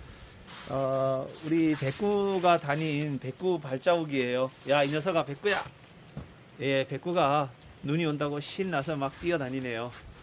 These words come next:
예, 백구 발자국 따라서, 아, 가볼게요. 오우, 오우, 오우, 오우, 오우, 오우, 오우, 비가 막 주룩주룩, 주룩주룩. 비와 눈이 주룩주룩. 에이, 비와 눈이 막 주룩주룩 내리고 있네요.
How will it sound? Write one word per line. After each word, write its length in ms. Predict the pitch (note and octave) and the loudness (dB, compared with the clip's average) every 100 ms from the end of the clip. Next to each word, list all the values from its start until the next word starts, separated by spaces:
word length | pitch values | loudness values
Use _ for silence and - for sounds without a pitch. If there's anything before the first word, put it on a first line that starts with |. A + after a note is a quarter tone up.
| - - - A2 | -16 -16 -14 -10
예, 180 | A2+ A2+ - - - - - | -10 -10 -14 -16 -20 -16 -10
백구 200 | C3+ E3+ | -6 0
발자국 420 | D#3+ C#3+ F3+ F3+ | 0 2 0 0
따라서, 840 | F3 F3 E3 D#3+ C3+ C3+ D#3+ F#3 G#3 - - - - - - - - - - | -2 -2 0 0 0 2 2 2 0 -6 -20 -20 -16 -12 -12 -14 -16 -18 -12
아, 140 | A#2+ A#2+ | -10 -8
가볼게요. 840 | C3 C#3+ C#3+ D3+ C#3+ C#3 D#3+ F3 - | -6 -6 -4 0 2 2 2 -2 -4
오우, 440 | F#3+ G3+ G3 F#3+ D#3+ - - - - - - - | 0 0 2 0 -4 -10 -20 -18 -18 -14 -14 -8
오우, 200 | G3 A3 | 0 2
오우, 360 | G#3 A3+ G#3+ G#3+ | 4 4 4 2
오우, 220 | G#3+ G#3 | 2 4
오우, 160 | G#3 G3 | 4 4
오우, 260 | G3+ G3 G3 F3+ | 4 6 4 4
오우, 60 | |
비가 260 | C#3+ F3+ A3 | -2 -2 0
막 160 | G3 - | 0 -2
주룩주룩, 440 | G3+ G3+ G#3 G#3 | -4 -4 -4 -2
주룩주룩. 680 | G3+ G3+ F#3+ G3 G#3 B2+ G#2+ - - | -2 -2 -2 2 2 2 -4 -12 -6
비와 520 | F3+ G3+ G3+ A3 G#3 | -4 2 2 4 2
눈이 460 | D3 E3 G#3+ A3 D3+ | 0 0 0 0 0
주룩주룩. 720 | - G3 G#3+ G#3+ G3+ G#3+ B2+ G#2 - - - - C3+ | 0 -4 -4 -2 2 2 0 -4 -14 -14 -14 -10 -2
에이, 960 | D3+ F3+ G3 G3 G3 F#3 F3 D3+ B2 G#2+ - - - - - - | 2 2 4 2 2 0 0 -2 -4 -6 -14 -20 -18 -16 -16 -12
비와 240 | - D#3+ F3+ | -2 2 2
눈이 300 | D#3+ F#3 F3 | 0 -2 -2
막 200 | D#3+ D#3 | -2 -4
주룩주룩 460 | D#3 E3 F3 E3+ | -8 -8 -6 -4
내리고 320 | D#3+ D3 C3 A#2+ | -2 -2 -2 -4
있네요. 320 | A2+ A2 | -4 -6